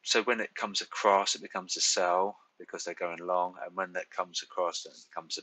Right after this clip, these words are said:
buy, uh, for the, for that logic. Um,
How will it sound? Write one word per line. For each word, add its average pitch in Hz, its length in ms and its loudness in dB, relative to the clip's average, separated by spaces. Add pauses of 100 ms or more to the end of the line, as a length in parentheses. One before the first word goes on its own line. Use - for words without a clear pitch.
buy, 82 320 0 (560)
uh, 90 100 -2
for 90 240 -4
the, 80 160 -4 (100)
for 98 200 -2
that 73 240 0 (280)
logic. 85 440 -4 (800)
Um, 104 440 2